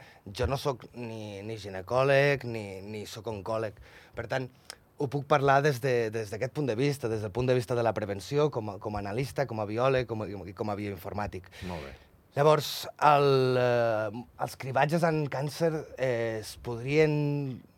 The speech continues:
Speaker 1: catalogar com l'arma més important que tenim.
Speaker 2: Val.
Speaker 1: És el, el mecanisme, mm, més evident per lluitar contra, contra el càncer.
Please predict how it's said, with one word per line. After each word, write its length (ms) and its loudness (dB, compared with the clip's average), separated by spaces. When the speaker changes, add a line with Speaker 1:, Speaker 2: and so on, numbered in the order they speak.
Speaker 1:
catalogar 440 4
com 160 4
l'arma 320 4
més 240 0
important 440 0
que 120 -2
tenim. 300 -4
Speaker 2:
Val. 300 -10
Speaker 1:
És 160 -8
el, 200 -2
el 240 0
mecanisme, 680 -2
mm, 840 -8
més 260 0
evident 400 0
per 160 -2
lluitar 400 -2
contra, 580 -4
contra 300 -4
el 80 -10
càncer. 380 -4